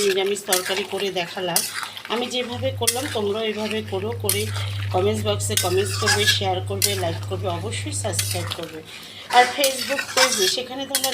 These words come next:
লাইক করবে, কমেন্টস করবে, শেয়ার করবে, আর Facebook পেজটাকে তোমরা ফলো করবে। দেখো, আমি সব কিছু, ডাঁটা, ঝিঙে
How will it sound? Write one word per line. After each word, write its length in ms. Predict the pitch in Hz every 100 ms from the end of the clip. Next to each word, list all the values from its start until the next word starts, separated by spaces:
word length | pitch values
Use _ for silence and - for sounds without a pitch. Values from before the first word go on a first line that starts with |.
| 240
লাইক 180 | 202 190 -
করবে, 320 | 226 214 196 214 214 - - - - 185
কমেন্টস 340 | 190 202 214 -
করবে, 240 | 214 196 208 -
শেয়ার 240 | 214 180 185 -
করবে, 240 | 196 185 196 - - - - - 214
আর 80 | 214 240
Facebook 440 | 233 214 214 240 - - -
পেজটাকে 540 | 220 220 - 240 220 185 -
তোমরা 180 | 196 262 269
ফলো 200 | 208 185 -
করবে। 180 | 175 180 220
দেখো, 220 | 214 359 403 - - - 427
আমি 140 | 240 247
সব 140 | 247 -
কিছু, 180 | - - 285 262 214 208
ডাঁটা, 240 | 208 220 220
ঝিঙে 300 | 208 202 208